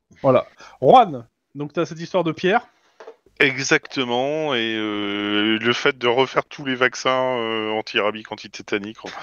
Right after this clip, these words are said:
Speaker 2: du tout,
Speaker 1: <laughs> Il y
Speaker 2: quoi.
Speaker 1: a ça. Et, euh, je te rappelle que la pierre, euh, vient d'un musée au Mexique, hein.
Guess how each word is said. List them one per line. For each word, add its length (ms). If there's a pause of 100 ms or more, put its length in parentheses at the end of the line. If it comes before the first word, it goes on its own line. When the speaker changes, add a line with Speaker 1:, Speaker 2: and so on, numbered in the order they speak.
Speaker 2:
du 100
tout, 200
Speaker 1:
<laughs> 60
Il 40
y 20
Speaker 2:
quoi. 60
Speaker 1:
a 40
ça. 280 (560)
Et, 160
euh, 200
je 80
te 120
rappelle 320
que 100
la 280
pierre, 380
euh, 640
vient 360
d'un 180
musée 400
au 80
Mexique, 440
hein. 140